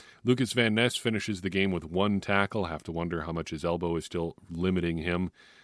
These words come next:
Luke Musgrave has one catch for one yard in this one. Also one concussion,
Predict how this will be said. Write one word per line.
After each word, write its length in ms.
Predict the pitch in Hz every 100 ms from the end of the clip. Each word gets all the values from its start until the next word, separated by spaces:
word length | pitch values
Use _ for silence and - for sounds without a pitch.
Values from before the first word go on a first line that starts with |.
| _ -
Luke 240 | 117 101
Musgrave 480 | 107 104 113 107 92
has 200 | 90 80
one 240 | 90 87
catch 180 | 98 90
for 160 | - 80
one 220 | 87 92
yard 340 | 90 90 92
in 120 | 87
this 200 | 92 90
one. 280 | 101 101 101 - _ - _
Also 360 | - 95 - 104
one 400 | 98 90 104 101
concussion, 580 | 104 92 123 113 76